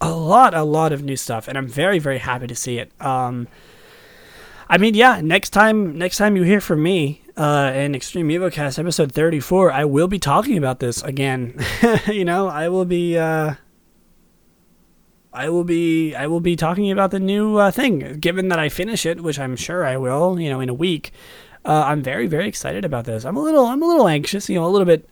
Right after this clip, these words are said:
uh, excited and anxious about new stuff coming out for Pokemon, but, uh,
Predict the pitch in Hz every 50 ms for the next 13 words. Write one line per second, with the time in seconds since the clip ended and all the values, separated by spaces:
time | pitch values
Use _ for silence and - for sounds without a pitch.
0 | - - 170 156 147 135 139 143 - - - 147 135 131 135 147 151 147 139 135
1 | 135 135 127 - 151 160 - 147 139 139 131 139 135 135 139 147 131 - - 139
2 | 131 - - - 147 139 135 131 127 - - 131 - 123 120 - 135 131 139 156
3 | 180 185 175 160 151 147 143 139